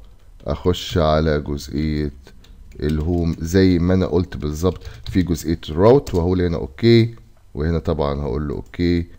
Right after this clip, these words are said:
وهنا طبعًا بقى اسمه هوم، لان طبعًا هنا في الراوت بتاعي انا بقول له فيو هوم. لو رجعت تاني على البراوزر وعملت هنا ريفرش هنلاقي طبعًا كل حاجه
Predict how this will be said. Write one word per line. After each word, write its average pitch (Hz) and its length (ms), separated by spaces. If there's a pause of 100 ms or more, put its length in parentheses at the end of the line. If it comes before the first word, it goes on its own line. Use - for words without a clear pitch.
(160)
وهنا 78 160
طبعًا 71 400
بقى 71 320
اسمه 80 260
هوم، 92 300 (220)
لان 87 220
طبعًا 95 380
هنا 107 200
في - 140
الراوت 98 320
بتاعي 120 460 (320)
انا 101 160
بقول 92 240
له 101 180
فيو 95 440 (260)
هوم. 113 300 (280)
لو 101 160
رجعت 135 360
تاني 131 240
على 101 120
البراوزر 104 460 (760)
وعملت 117 380
هنا 113 160
ريفرش 110 600 (640)
هنلاقي 98 280
طبعًا 98 300
كل 185 320
حاجه 135 400